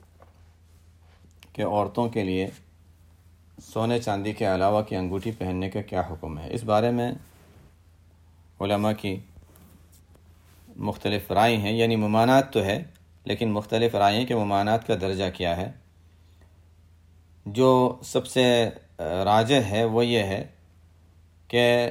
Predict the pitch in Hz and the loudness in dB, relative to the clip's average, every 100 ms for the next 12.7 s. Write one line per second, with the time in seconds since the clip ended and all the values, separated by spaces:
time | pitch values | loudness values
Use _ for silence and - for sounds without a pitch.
0 | - - _ _ _ _ - - 117 143 | -6 -20 _ _ _ _ -16 0 2 4
1 | 147 131 127 135 127 127 104 110 113 110 | 4 4 4 0 0 2 4 8 6 6
2 | 98 90 - 127 127 131 113 95 95 120 | 2 -2 0 0 2 0 2 2 2 0
3 | 123 123 117 123 135 123 113 113 127 127 | -2 -4 0 2 2 2 0 2 0 0
4 | 120 113 113 127 127 123 113 110 110 113 | 0 0 0 0 0 2 0 0 -2 0
5 | 101 98 101 98 87 92 - 135 - - | -2 -2 -2 -2 -4 -6 -4 -6 -6 -18
6 | - _ _ _ _ - 113 123 127 120 | -20 _ _ _ _ -2 2 4 4 2
7 | 117 123 127 110 104 113 127 135 127 120 | 4 2 4 6 8 8 10 8 6 2
8 | 113 110 110 123 127 - 104 110 131 123 | 2 0 0 2 2 0 0 4 4 4
9 | 104 104 101 92 90 107 123 117 - 117 | 2 2 0 0 0 0 0 -2 -4 -4
10 | 101 110 101 117 117 107 98 107 110 92 | -4 -6 -2 -2 -2 -4 -2 -2 -2 -4
11 | 80 78 76 - - _ _ - 95 92 | -8 -8 -10 -12 -18 _ _ -6 -4 -2
12 | 104 107 98 107 127 123 | -2 -4 -2 -2 0 2